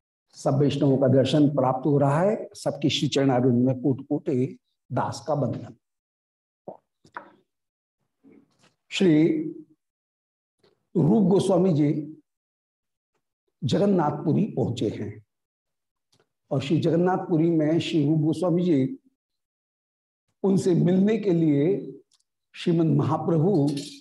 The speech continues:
स्वरूप दामोदर, राय रामानंद, सार्वभौम भट्टाचार्य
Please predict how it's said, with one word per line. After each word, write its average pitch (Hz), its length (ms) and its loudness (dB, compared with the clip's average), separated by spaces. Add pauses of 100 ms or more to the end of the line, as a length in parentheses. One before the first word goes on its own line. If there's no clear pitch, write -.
(500)
स्वरूप 170 480 0
दामोदर, 165 420 0
राय 147 440 0
रामानंद, 151 680 0 (340)
सार्वभौम 160 560 0
भट्टाचार्य 147 720 -2